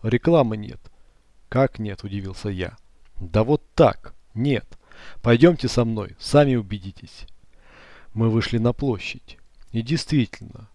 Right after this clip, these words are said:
рекламные стенды были пусты. Щитов с рекламой на завтрашний кинофильм не оказалось и в мастерской художника.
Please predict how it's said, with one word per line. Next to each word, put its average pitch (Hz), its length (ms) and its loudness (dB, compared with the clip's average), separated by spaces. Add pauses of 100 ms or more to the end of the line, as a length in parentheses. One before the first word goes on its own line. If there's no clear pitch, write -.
(240)
рекламные 117 540 6
стенды 139 420 2
были 107 220 -2
пусты. - 600 -8 (440)
Щитов 175 520 0
с - 120 -6
рекламой 120 480 6
на 113 120 4
завтрашний 117 520 0
кинофильм 123 680 -2 (160)
не 110 120 0
оказалось 120 760 4
и 117 120 -6
в 107 40 -2
мастерской 110 500 -4
художника. 123 760 -6